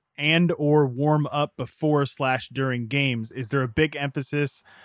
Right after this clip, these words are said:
uh, from the team standpoint on loosening up, staying loose? Do you think that N F L could do anything to help encourage the importance of non-contact related injuries,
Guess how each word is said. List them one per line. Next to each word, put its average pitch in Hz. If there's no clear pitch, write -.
uh, 127
from 135
the 120
team 175
standpoint 160
on 143
loosening 151
up, 139
staying 139
loose? 139
Do -
you 120
think 131
that 135
N 131
F 131
L 127
could 120
do 127
anything 139
to 127
help 131
encourage 160
the 160
importance 160
of 147
non-contact 147
related 139
injuries, 139